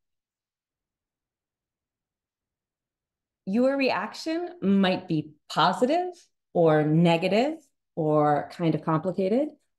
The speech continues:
You might immediately know your answer to the question, "What is home?" Or you might struggle a bit, or you might struggle a lot and perhaps never really answer, uh, get, arrive at one answer, or maybe you'll arrive at several answers. But I'm guessing that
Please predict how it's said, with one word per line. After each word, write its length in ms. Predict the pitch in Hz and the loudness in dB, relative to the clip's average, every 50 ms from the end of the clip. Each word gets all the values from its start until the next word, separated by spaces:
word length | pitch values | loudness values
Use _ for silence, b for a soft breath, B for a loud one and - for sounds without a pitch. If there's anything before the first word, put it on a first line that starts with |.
| _ _ _ _ _ _ _ _ - | _ _ _ _ _ _ _ _ 0
You 140 | 190 220 | 2 4
might 320 | 233 220 214 220 214 - - | 4 4 4 2 0 2 4
immediately 680 | 233 233 233 240 254 277 285 269 262 - - 190 180 175 | 6 6 8 6 6 4 4 0 0 -2 -2 -2 -2 -2
know 140 | 165 156 156 | 0 -2 -2
your 200 | 156 147 151 - | -2 -4 -4 -4
answer 500 | - 151 156 156 - - 147 143 139 - | -4 -6 -6 -6 -6 -4 -4 -4 -6 -8
to 100 | - - | -8 -6
the 80 | 156 147 | -6 -2
question, 560 | - - 156 - - - - 160 143 143 143 | 0 0 0 0 0 -2 -2 -2 -2 0 2
"What 160 | 143 143 143 | 4 4 4
is 200 | 139 143 143 - | 4 2 -2 -4
home?" 500 | - 147 143 139 135 - - - 170 165 - b b b b b b b b b _ _ | -10 -10 -10 -8 -8 -6 -6 -8 -8 -10 -14 b b b b b b b b b _ _
Or 200 | 202 208 214 226 | 4 6 6 8
you 140 | 233 226 220 | 6 6 6
might 300 | 208 208 214 202 - - | 6 6 4 2 0 -4
struggle 500 | - - - 202 190 185 185 180 180 - | -8 -4 0 2 2 2 4 2 2 2
a 80 | 170 | 2
bit, 420 | 165 170 165 160 151 - - - - _ _ _ _ _ _ _ - | 2 4 4 4 4 0 -2 -8 -18 _ _ _ _ _ _ _ -2
or 520 | 170 170 165 165 165 165 160 160 165 160 - | 0 2 2 2 2 2 2 0 -2 -4 -6
you 140 | 175 175 156 | -8 -6 -4
might 180 | 160 170 160 | -4 -4 -6
struggle 400 | - - - 180 180 165 165 156 | -6 -4 0 0 0 0 0 -2
a 60 | 156 165 185 190 | 0 0 0 0
lot 280 | 175 151 139 - - | 0 -2 -4 -6 -8
and 100 | 156 151 | -8 -10
perhaps 400 | - 170 - 170 156 - - - | -10 -8 -6 -6 -6 -6 -4 -2
never 400 | 185 180 185 190 170 170 165 156 | 0 2 2 2 2 2 0 0
really 380 | 147 156 160 156 147 147 - 143 | 0 0 0 0 0 0 -2 -4
answer, 440 | - 139 139 143 - - 139 139 - - | -6 -8 -8 -8 -8 -8 -8 -6 -4 -2
uh, 220 | - 135 127 - - - b b b b b | -2 -2 -2 -4 -8 -12 b b b b b
get, 120 | 180 185 - | 2 2 4
arrive 260 | 214 226 214 208 190 | 6 6 4 4 4
at 80 | 185 - | 2 0
one 220 | 185 165 170 160 | 2 2 2 2
answer, 500 | 156 143 151 143 147 143 - 123 131 127 - - | 2 2 0 0 -2 -2 -4 -4 -4 -4 -2 0
or 80 | 202 | 0
maybe 180 | 214 226 240 247 | 2 2 2 2
you'll 180 | 285 277 277 | 2 2 4
arrive 280 | 277 262 254 240 240 233 | 2 2 2 0 0 -2
at 100 | 214 - | -6 -8
several 320 | - 220 202 185 160 - | -6 -6 -6 -4 -4 -6
answers. 560 | - - - - - - - - - - - - _ _ _ _ _ _ _ _ _ _ _ 202 | -8 -8 -12 -14 -16 -18 -20 -20 -20 -20 -20 -20 _ _ _ _ _ _ _ _ _ _ _ 0
But 100 | 220 220 | 0 2
I'm 140 | 214 220 | 2 2
guessing 320 | 226 254 254 - 359 320 247 | 2 2 2 2 2 2 2
that 280 | 190 175 170 - - | 2 2 0 -2 -6